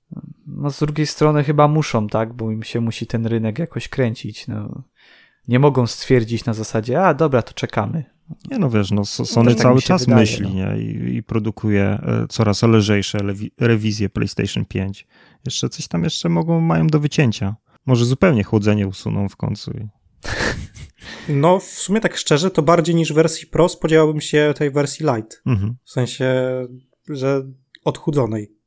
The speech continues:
Speaker 3: że
Speaker 2: Tak.
Speaker 3: trochę mniejszej konsoli niż, e, ten kloc i-,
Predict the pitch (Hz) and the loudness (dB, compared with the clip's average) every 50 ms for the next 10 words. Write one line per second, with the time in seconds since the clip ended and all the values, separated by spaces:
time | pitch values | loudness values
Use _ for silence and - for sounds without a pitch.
0 | - 135 123 123 117 101 98 131 135 143 143 147 139 123 - - - - - 120 | -10 -8 -6 -4 -2 0 -2 0 0 0 2 2 2 0 0 -4 -6 -4 -4 -6
1 | - - 123 117 110 110 110 _ _ _ _ _ _ _ - 139 127 127 127 123 | -6 -4 -6 -6 -6 -8 -12 _ _ _ _ _ _ _ -6 -4 -2 -2 -2 -2
2 | - - - - - - - - - 131 127 123 123 120 120 - - 123 120 - | -4 -6 -8 -8 -8 -10 -10 -10 -8 -4 -4 -2 -2 -2 -4 -4 -6 -6 -6 -8
3 | - - 135 120 117 - - - - - - _ _ _ _ _ - 160 123 | -2 0 2 2 2 0 -6 -12 -12 -18 -20 _ _ _ _ _ -16 -16 -16